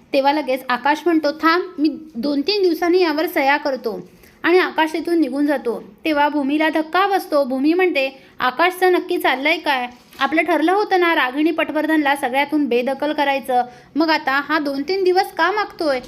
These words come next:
का हा असा वागतोय?" ती मनूला देखील म्हणते. तेव्हा मानसी म्हणते, "मला सुद्धा ते काही कळत नाहीये.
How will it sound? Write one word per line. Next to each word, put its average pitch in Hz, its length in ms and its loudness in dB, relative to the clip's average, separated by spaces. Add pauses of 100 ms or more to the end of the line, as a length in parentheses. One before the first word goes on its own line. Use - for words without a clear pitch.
(340)
का 311 60 2
हा 427 280 0
असा 403 200 0
वागतोय?" 277 500 -2 (440)
ती 339 80 -2
मनूला 294 400 0
देखील 311 280 0
म्हणते. 254 500 -2
तेव्हा 285 200 0
मानसी 240 400 -2
म्हणते, 302 520 -2 (260)
"मला 285 260 0
सुद्धा 339 280 0
ते 349 160 -2
काही 320 280 -2
कळत 277 280 -2
नाहीये. 247 420 -6